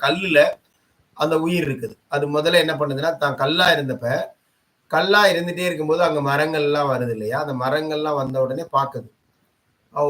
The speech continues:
மரம்லாம் இருக்குதுப்பா" அப்படின்னா, "ஓ, நம்மளும் மரமா பிறந்தா நல்லா இருக்கும் தானே" ஒரு ஆசை வருது இல்லையா? அந்த ஆசையினுடைய விளைவாக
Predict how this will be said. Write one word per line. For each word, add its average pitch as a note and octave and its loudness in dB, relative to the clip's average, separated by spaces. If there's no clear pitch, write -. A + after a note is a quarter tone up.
மரம்லாம் C#3+ -4
இருக்குதுப்பா" B2 -6
அப்படின்னா, A#2+ -4
"ஓ, D3 0
நம்மளும் C#3+ -4
மரமா D3+ -2
பிறந்தா D3 -8
நல்லா C#3 0
இருக்கும் C3 -4
தானே" D3 -4
ஒரு C3 0
ஆசை D3 0
வருது A2+ -6
இல்லையா? B2+ -2
அந்த B2+ -6
ஆசையினுடைய F3 2
விளைவாக D3 0